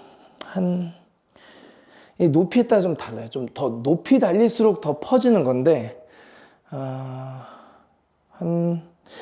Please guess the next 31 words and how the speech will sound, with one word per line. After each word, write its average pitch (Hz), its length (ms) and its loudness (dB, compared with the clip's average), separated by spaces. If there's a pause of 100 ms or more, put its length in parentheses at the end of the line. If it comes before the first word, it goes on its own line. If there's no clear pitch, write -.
(300)
일점이에서 202 1800 4
한 208 160 2
일점오 196 920 2
미터 214 300 -2
정도? 170 560 -2
예, 143 160 -4
반경. 139 540 -4 (120)
지금 151 160 -4
여기가 165 180 4
천장이 220 320 4
높은 151 260 2
편 160 200 0
아니에요. 104 260 -4
좀 107 120 -8
낮은 104 280 -6
편이라서. 117 580 -8 (680)
그래서 131 200 -6
요 165 160 6
정도 196 300 2
보시면 135 300 -4
될 113 120 -6
것 - 140 -10
같아요. 156 180 2
요 175 80 6
정-, 180 280 2
요 160 80 2
정도? 170 360 0 (260)
요 123 80 -10
정도 120 360 -18 (220)
바닥? 139 360 -20 (100)
예. 104 140 -20